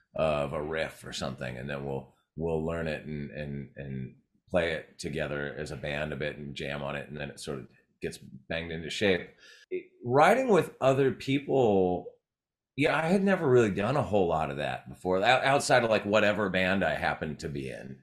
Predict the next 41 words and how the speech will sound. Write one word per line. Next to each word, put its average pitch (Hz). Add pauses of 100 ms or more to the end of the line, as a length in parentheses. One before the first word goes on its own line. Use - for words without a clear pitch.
(100)
you 82
know? 76 (460)
Um, 87 (140)
but, 104
like, 104
sitting 131
down 117
and 98
writing 95
with, 82 (320)
with 82 (380)
folks 82
that 80
are 73 (760)
your 80
friends, 90
or 85
even 87
just, 80
like, 73
going 85
in 76
cold 85
with 78
songwriters 78
who, 73
who, 71
um, 64 (260)
have 80
written 82
stuff 78
that -
you 71
like 73
or 73
what, 76 (120)
you 113
know, 82
whatever, 98 (260)
like, 82 (380)
um, 90